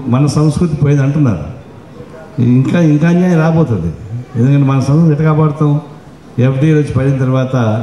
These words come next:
వాళ్ళ సంస్కృతి పబ్బులు వస్తాయి, కేఎఫ్సీలు వస్తాయి, దాని సంస్కృతి మారిపోతుంది.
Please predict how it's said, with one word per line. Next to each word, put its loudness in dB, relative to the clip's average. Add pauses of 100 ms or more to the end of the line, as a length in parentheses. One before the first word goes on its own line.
(260)
వాళ్ళ -2
సంస్కృతి 0
పబ్బులు 0
వస్తాయి, -2 (580)
కేఎఫ్సీలు 2
వస్తాయి, -2 (380)
దాని 0
సంస్కృతి 0
మారిపోతుంది. -2